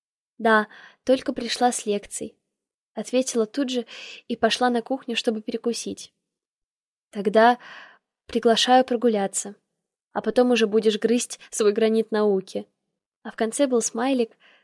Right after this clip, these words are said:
потирающий подбородок. «Прогулка мне не помешает, проветриться на свежем воздухе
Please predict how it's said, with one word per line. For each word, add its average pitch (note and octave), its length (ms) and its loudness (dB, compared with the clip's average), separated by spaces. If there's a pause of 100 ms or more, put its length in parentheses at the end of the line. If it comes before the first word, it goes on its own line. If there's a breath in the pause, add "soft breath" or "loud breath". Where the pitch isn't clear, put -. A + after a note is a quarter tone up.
(120)
потирающий A#3 580 -2
подбородок. G#3+ 680 -4 (840)
«Прогулка A#3+ 460 -2
мне A3+ 160 0
не A#3 100 -2
помешает, G#3+ 640 -4 (480 soft breath)
проветриться A#3 560 2
на A3 80 0
свежем A3 320 0
воздухе A3+ 540 -2